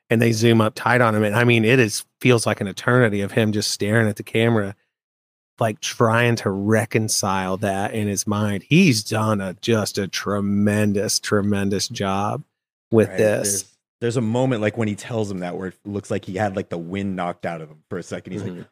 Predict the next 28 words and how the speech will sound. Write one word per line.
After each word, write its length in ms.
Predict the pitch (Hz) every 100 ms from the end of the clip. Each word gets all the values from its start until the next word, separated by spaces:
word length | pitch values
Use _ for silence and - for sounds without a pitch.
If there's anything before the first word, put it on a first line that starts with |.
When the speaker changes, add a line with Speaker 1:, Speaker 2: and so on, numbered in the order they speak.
| - 113
Speaker 2:
like, 100 | -
<gasps> 800 | - _ _ _ _ _ _ _
or 100 | 143
when, 260 | 120 131 -
uh, 260 | 113 98 90 - _ -
another 320 | - 113 117 110
part 200 | 101 92
that 80 |
keeps 240 | - 98 -
on 220 | 92 87 -
coming 160 | 98
to, 120 | -
in 60 | 107
the 80 | 98
second 340 | - 127 131
episode 420 | 113 101 - 92
when 200 | 87 95
he's 240 | 90 98 95
inside 420 | 87 - 98 90
the 80 | 92
little, 220 | 95 90
like, 180 | 90 - -
meth 320 | 101 101 -
lab 340 | 101 104 104
thing 220 | - 107 104
that 80 | 104
they're 100 | 104
doing, 440 | 110 120 135 139